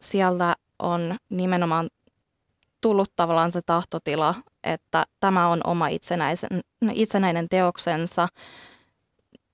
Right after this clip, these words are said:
Niin kuin se varmaan useimmille lukijoista kuitenkin on, että se maailma on rakennettu niin uudelleen tyhjästä ja taikamaailma on täysin erilainen,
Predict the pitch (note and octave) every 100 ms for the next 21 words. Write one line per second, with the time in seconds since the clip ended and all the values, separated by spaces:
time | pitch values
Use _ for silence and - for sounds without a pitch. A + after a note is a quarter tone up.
0 | - G3 F3+ F#3 G3+ C#4 A#3 - - A3
1 | G3+ F#3 F3+ G3 F3 E3+ D#3 D#3 D#3+ E3
2 | D3+ E3+ D#3+ E3 D3+ D#3+ D#3+ - F3 E3
3 | E3 - - D#3+ - E3+ - D#3+ E3 -
4 | _ _ _ F#3 F#3+ F#3+ F3+ E3 F3 E3+
5 | - _ F3+ F#3 F3+ E3+ E3 - - E3+
6 | F3 F3 E3+ E3+ - _ _ _ _ _
7 | F3 E3 E3 D3 D#3 C#3+ C3 E3 F3+ -
8 | _ - E3+ F3 E3 D#3+ - - D#3+ G#3
9 | - E3 D3 B2+ _ - - - - _
10 | _ _ F#3 E3+ E3+ E3 D#3 D#3 D#3+ E3
11 | E3 E3 F3 D#3+ D#3+ D#3 D#3 D3+ D3+ D3+
12 | D3+ D#3